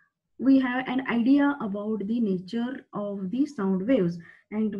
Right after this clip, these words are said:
we concluded that the nature of sound, sound waves are like this.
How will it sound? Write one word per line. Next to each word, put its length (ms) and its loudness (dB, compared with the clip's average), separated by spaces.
we 460 2
concluded 720 0
that 260 0
the 400 -2
nature 500 0
of 200 -2
sound, 540 -4
sound 320 2
waves 320 0
are 320 -4
like 320 -4
this. 260 -4